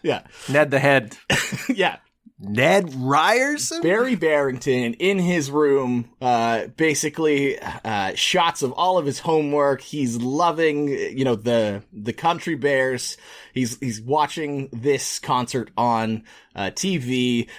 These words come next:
Speaker 1: and we're kind of introduced to him that way, be like, "This guy is obsessed." There's even a note from his, like, all his school projects are referred to the Country Bears, and there's, like, a,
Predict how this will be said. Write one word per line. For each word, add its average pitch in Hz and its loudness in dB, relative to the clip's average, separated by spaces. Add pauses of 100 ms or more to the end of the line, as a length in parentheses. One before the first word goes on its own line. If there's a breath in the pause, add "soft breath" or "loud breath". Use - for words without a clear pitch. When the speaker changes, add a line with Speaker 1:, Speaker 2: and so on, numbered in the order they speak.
(120 loud breath)
Speaker 1:
and 113 0
we're 123 0
kind 135 0
of 117 -6
introduced 123 -4
to 131 -2
him 120 0
that 110 0
way, 113 2
be 117 0
like, 110 -2
"This 127 0
guy 120 2
is 110 0
obsessed." 104 -4
There's 135 -2
even 143 2
a 127 0
note 127 0
from 120 -2
his, 131 0
like, 120 -4
all 143 2
his 143 -4
school 147 0
projects 131 0
are 117 2
referred 127 0
to 139 0
the 123 -4
Country 123 -4
Bears, 113 -2
and 120 -4
there's, 113 -2
like, 117 -4
a, 98 -2